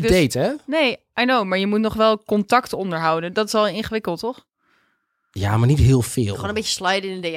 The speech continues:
Speaker 1: Ja,
Speaker 3: Ja.
Speaker 1: het is echt heel minimaal. Het is zo van warm houden en als het dan fout gaat, dan kun je diegene weer van, eh, contact en zeggen, "Oh, zullen we een keer wat afspreken?"
Speaker 3: Het is ook een beetje dat, eh, breadcrumbing. Wat was het ook
Speaker 1: Ja,
Speaker 3: weer?
Speaker 1: dat, dat breadcrumbing is dan...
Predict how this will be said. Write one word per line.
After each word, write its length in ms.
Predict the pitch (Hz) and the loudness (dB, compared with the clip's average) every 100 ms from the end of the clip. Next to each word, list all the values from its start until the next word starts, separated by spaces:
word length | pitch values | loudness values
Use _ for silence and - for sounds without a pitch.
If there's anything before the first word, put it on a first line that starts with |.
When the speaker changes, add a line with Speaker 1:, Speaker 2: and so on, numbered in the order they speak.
| 160 | 0
Speaker 1:
Ja, 280 | 110 101 107 | 0 0 -4
Speaker 3:
Ja. 120 | 160 | -4
Speaker 1:
het 120 | 170 | -2
is 60 | 165 | 0
echt 140 | 143 - | 0 2
heel 180 | 147 | 4
minimaal. 560 | 156 139 127 110 107 117 - - _ _ _ _ _ _ _ | 6 4 4 2 -2 -8 -14 -20 _ _ _ _ _ _ _
Het 100 | _ | _
is 100 | 156 | -4
zo 100 | - | 0
van 160 | 160 143 | 2 4
warm 240 | 131 180 | 4 6
houden 260 | 175 175 185 | 6 6 4
en 60 | 160 | 4
als 100 | 156 | 2
het 80 | |
dan 100 | 156 | 0
fout 220 | 143 170 196 | 2 2 2
gaat, 160 | 185 | 0
dan 100 | 165 | 0
kun 100 | 151 | 2
je 60 | 156 | 0
diegene 300 | 147 156 147 | 2 2 4
weer 140 | 143 | 2
van, 220 | 143 135 | 2 0
eh, 80 | 131 123 | 0 0
contact 400 | 131 123 156 - | 0 2 2 2
en 100 | 135 | 0
zeggen, 200 | 156 160 | 0 0
"Oh, 60 | |
zullen 160 | 143 151 | 0 2
we 60 | 143 | 2
een 60 | 143 | 0
keer 80 | |
wat 100 | 135 | -4
afspreken?" 420 | - 147 - 104 _ - - _ _ | -2 -4 -4 -8 _ -20 -20 _ _
Speaker 3:
Het 100 | - | -12
is 40 | 214 | -10
ook 80 | 262 | -6
een 60 | |
beetje 180 | 247 247 | -6 -4
dat, 200 | 226 226 | -6 -6
eh, 80 | 214 196 - | -8 -8 -18
breadcrumbing. 960 | 175 214 247 - 254 254 269 311 370 392 _ _ _ | -8 -4 -4 -6 -6 -6 -4 -6 -8 -14 _ _ _
Wat 140 | 214 | -10
was 120 | 220 | -10
het 80 | 214 | -6
ook 80 | 262 | 2
Speaker 1:
Ja, 160 | 165 156 | 4 4
Speaker 3:
weer? 100 | 262 | 0
Speaker 1:
dat, 100 | 277 339 | -2 0
dat 180 | 147 127 | 0 2
breadcrumbing 500 | 160 - 202 190 185 | 2 4 4 4 2
is 120 | - | 2
dan... 360 | 180 165 160 | 2 2 0